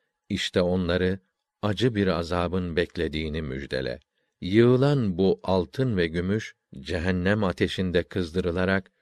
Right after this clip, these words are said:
bunlarla onların alınları, yanları ve sırtları dağlanacağı gün onlara, "İşte," denilecek,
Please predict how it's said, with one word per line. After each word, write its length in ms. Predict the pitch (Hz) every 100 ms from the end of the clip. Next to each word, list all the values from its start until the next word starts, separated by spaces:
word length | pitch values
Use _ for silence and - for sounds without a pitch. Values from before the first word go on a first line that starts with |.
| _ -
bunlarla 800 | 82 104 98 107 104 98 92 - _ _
onların 600 | 98 95 92 101 101 95 - -
alınları, 720 | 95 95 92 82 82 85 90
yanları 640 | 78 85 92 90 92 107
ve 140 | 98 87
sırtları 680 | - 90 - 92 92 85
dağlanacağı 720 | 87 87 87 87 85 87 95 92
gün 300 | 95 95 98 _ _ _ _
onlara, 520 | 104 101 95 95 98 98 _ _ _ -
"İşte," 520 | 98 - 113 90 69 _ _ _
denilecek, 800 | 64 78 80 76 71 76 76 _